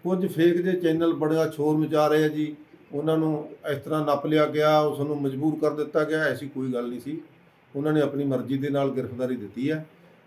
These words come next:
ਸੋ ਇਸ, ਉਹਦੀ ਵੀਡੀਓ ਵੀ ਤੁਹਾਨੂੰ clear ਕਰ ਦੂੰਗੀ। ਜੇ ਉਹਨੂੰ ਪਹਿਲਾਂ ਹੀ ਫੜਿਆ ਹੁੰਦਾ,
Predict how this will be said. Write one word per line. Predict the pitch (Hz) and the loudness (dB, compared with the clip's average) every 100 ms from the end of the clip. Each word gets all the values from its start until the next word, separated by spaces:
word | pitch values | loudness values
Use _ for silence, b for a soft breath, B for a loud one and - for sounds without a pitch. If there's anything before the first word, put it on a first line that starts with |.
| - | -6
ਸੋ | 156 180 | -2 0
ਇਸ, | 175 175 123 - | 2 0 -2 -4
ਉਹਦੀ | 175 202 | -2 0
ਵੀਡੀਓ | 160 175 208 226 | 2 2 2 2
ਵੀ | 214 | 0
ਤੁਹਾਨੂੰ | 165 170 170 | 0 -2 0
clear | 170 175 | 0 2
ਕਰ | 151 | 2
ਦੂੰਗੀ। | 127 151 160 | 0 0 0
ਜੇ | 160 175 | 2 2
ਉਹਨੂੰ | 175 170 | 2 0
ਪਹਿਲਾਂ | 180 196 | 2 2
ਹੀ | 160 | 2
ਫੜਿਆ | 165 185 | 2 2
ਹੁੰਦਾ, | 147 123 113 - | 2 2 -2 -4